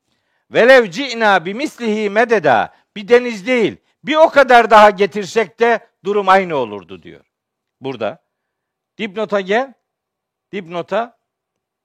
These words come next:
Adam demek istiyor ki biraz dur da bu ayette. Şimdi Lokman yirmi yediyi işaretle. Heh.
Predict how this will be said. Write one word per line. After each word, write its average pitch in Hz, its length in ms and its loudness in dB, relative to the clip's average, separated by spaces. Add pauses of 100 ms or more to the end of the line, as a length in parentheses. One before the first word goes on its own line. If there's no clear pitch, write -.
(2250)
Adam 131 320 -12
demek 139 260 -14
istiyor 175 260 -18
ki 120 200 -20 (260)
biraz 139 400 -10
dur 143 220 -16
da 151 200 -12
bu 127 140 -12
ayette. 95 560 -14 (640)
Şimdi 160 240 -16
Lokman 185 320 -8
yirmi 190 320 -6
yediyi 190 360 -4
işaretle. 151 680 -8 (2250)
Heh. 113 140 -20